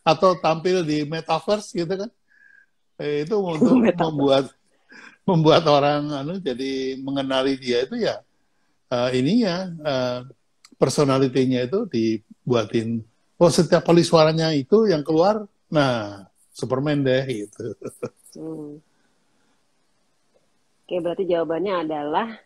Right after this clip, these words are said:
Speaker 2: corporate brand yang dibikinin jingle ya. Dan mungkin sudah mulai personal brand juga bisa dibikin jingle. Jadi produk brandnya nggak perlu dibikin jingle-jingle ya, Pak Abi ya?
Speaker 1: Iya,
Speaker 2: Walaupun
Speaker 1: bisa.
Speaker 2: dulu Pak Abi itu satu-satu produk brandnya mac D dibikinin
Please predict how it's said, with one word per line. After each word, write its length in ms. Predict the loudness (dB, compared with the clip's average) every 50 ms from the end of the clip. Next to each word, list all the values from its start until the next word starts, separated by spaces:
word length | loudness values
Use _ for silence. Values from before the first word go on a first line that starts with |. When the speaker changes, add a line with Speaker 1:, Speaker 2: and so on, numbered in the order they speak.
| _ _ _ _ _ _ _ _ _ _ -4
Speaker 2:
corporate 560 | -4 -4 -4 -4 -4 -4 -2 -2 -2 -4 -4
brand 480 | -6 -6 -2 2 4 4 4 2 2 0
yang 80 | -2
dibikinin 480 | -2 -4 -6 -6 -6 -6 -6 -6 -6 -8
jingle 400 | -8 -8 -6 -6 -4 -4 -6 -6
ya. 200 | -8 -12 -16 -20 -20 -20 _ _
Dan 380 | -18 -10 -4 -2 -2 0 0 -2
mungkin 480 | -4 -6 -6 -6 -4 -4 -4 -6 -8 -12
sudah 300 | -12 -8 -6 -6 -4 -4
mulai 240 | -4 -4 -4 -6 -8
personal 320 | -10 -12 -10 -8 -8 -8
brand 320 | -8 -6 -6 -4 -4 -4
juga 240 | -6 -6 -8 -8 -12 _ _ _ _ _
bisa 160 | _ -18 -14
dibikin 400 | -12 -12 -12 -12 -12 -12 -12 -12
jingle. 320 | -12 -14 -14 -14 -16 -18 -20 _ _ _ _ _ -8
Jadi 160 | -6 -4 0
produk 240 | 0 2 2 2 2
brandnya 320 | 2 0 0 0 0 0
nggak 80 | 0 0
perlu 160 | 0 -2 -2
dibikin 240 | -2 -2 -4 -4 -4
jingle-jingle 640 | -4 -2 -2 0 0 -2 -2 -4 -6 -4 -2 -2 -2
ya, 80 | -2
Pak 80 | -6 -8
Abi 160 | -12 -12 -14
ya? 160 | -16 -16 -18 -18 _ _ _ _ _ _ _ _ _ _ _ _ -8
Speaker 1:
Iya, 300 | -2 2 4 4 4 4 0 -4 -2
Speaker 2:
Walaupun 400 | 0 2 2 4 4 4 4 6
Speaker 1:
bisa. 40 | 6
Speaker 2:
dulu 100 | 6 4 4 4
Pak 120 | 6 4 4
Abi 140 | 4 2 2 2 2
itu 120 | 0 0
satu-satu 640 | 0 2 0 0 0 0 -4 0 0 0 0 0 -2 -4 -2
produk 320 | -2 -4 -2 0 -2 -4 -4
brandnya 480 | -4 -6 -4 -2 -2 -2 -4 -4 -4
mac 240 | -4 -6 -6 -8 -8
D 160 | -8 -8 -6
dibikinin 800 | -6 -6 -6 -6 -6 -6 -6 -4 -2 -2 -2 -2 -4 -6 -8 -10